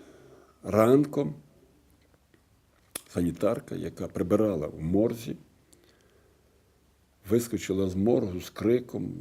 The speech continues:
страхом, бо побачила, коли вона там мила підлогу, раптом, е, жінка, яка була накрита простир-, м, пр-, простиню,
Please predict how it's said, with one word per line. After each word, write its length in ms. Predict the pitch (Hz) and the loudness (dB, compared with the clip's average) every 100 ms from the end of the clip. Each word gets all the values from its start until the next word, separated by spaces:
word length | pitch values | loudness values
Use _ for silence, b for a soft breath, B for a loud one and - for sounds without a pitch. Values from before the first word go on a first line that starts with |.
| - - - - 80 | -14 -16 -16 -16 -18
страхом, 880 | - - - 90 - 110 113 110 90 87 - - - _ _ _ _ _ _ _ | -18 -14 -6 -6 -2 0 0 0 -6 -10 -18 -20 -20 _ _ _ _ _ _ _
бо 80 | 92 | -8
побачила, 720 | 92 92 113 - 113 87 - - | -4 -2 -2 -4 -6 -6 -10 -16
коли 260 | - 98 101 | -8 0 0
вона 340 | 92 92 90 | 0 -2 -4
там 320 | 85 87 85 87 | -8 -8 -8 -6
мила 280 | 90 92 87 | -4 -4 -2
підлогу, 520 | 104 113 165 151 98 b b b b b b _ | 0 4 4 2 -2 b b b b b b _
раптом, 680 | 113 104 104 - 101 92 - - | -4 -2 -2 -2 -2 -2 -4 -8
е, 200 | 90 82 | -10 -8
жінка, 440 | 87 123 147 - | 2 4 4 2
яка 260 | 85 87 107 | -4 0 2
була 220 | 95 107 | 6 6
накрита 720 | 107 113 - 143 135 - 76 67 | 8 6 8 10 10 8 -2 -6
простир-, 680 | - 95 - 110 113 101 - | 0 0 2 2 4 4 0
м, 280 | - 90 87 - | -4 -4 -4 -4
пр-, 140 | 98 | -6
простиню, 760 | 92 113 131 - 131 123 110 | 2 6 6 4 0 2 0